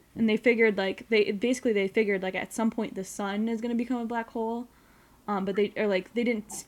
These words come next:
call it a black hole, but they knew that the sun would implode. Um,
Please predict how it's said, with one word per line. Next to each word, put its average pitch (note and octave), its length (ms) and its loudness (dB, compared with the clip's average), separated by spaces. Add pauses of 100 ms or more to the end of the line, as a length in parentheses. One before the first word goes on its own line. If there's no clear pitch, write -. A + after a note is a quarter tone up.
call A3 160 -2
it F3+ 80 -4
a - 20 -8
black F#3 220 -6
hole, G3 140 0
but F3+ 80 -8
they F#3 160 -4
knew G#3 260 2
that F#3+ 320 -4
the G3 120 -4 (120)
sun G3 380 -2
would F3 100 -6
implode. F#3 560 -2 (800)
Um, C#3 440 -2